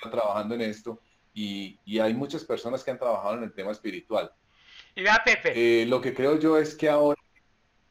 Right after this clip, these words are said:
Speaker 1: Cuéntame, cuéntame.
Speaker 2: Vea, Pepe, usted le está tirando cascarita a ellos. Pues voy a dar otro detalle suyo. Pepe, <laughs> además de ser un excelente oficial de la Armada Colombiana,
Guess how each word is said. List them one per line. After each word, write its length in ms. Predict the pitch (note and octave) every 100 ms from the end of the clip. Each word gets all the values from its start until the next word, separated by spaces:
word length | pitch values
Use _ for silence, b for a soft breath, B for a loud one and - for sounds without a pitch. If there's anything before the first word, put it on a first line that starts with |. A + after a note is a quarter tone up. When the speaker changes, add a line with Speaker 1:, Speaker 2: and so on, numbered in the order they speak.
| _ _ _ _ _ _ _ _
Speaker 1:
Cuéntame, 360 | - E3 C3+ G#2
cuéntame. 380 | B2+ A2+ E2 E2 - _
Speaker 2:
Vea, 180 | G3+ A#3
Pepe, 300 | G#3+ - E3+
usted 260 | D#3+ A#3
le 60 | A#3+
está 180 | A#3 A3
tirando 300 | G#3 G#3 A3+
cascarita 440 | G3 - E3+ G3
a 40 | F3
ellos. 260 | C3 A#2 _ B B
Pues 160 | F3+ E3+
voy 100 | F3
a 40 | F#3
dar 120 | G#3
otro 180 | G#3 G3
detalle 320 | - E3+ F3
suyo. 340 | F#3 E3 A#2+ - _ _ _ _ _ _ _ _ _ _ _ _ _ _ -
Pepe, 420 | C4+ - B3 -
<laughs> 40 |
además 520 | F3+ E3+ D#3+ E3 F3 -
de 120 | -
ser 220 | G#3+ G#3
un 80 | G#3
excelente 540 | G3+ F3 D#3 D#3 F#3
oficial 380 | G3+ F3 C3+ D3+
de 80 | E3+
la 80 | E3
Armada 360 | C#3+ C3 D3+ E3+
Colombiana, 640 | E3 C#3 B2+ B2 B2+ E3+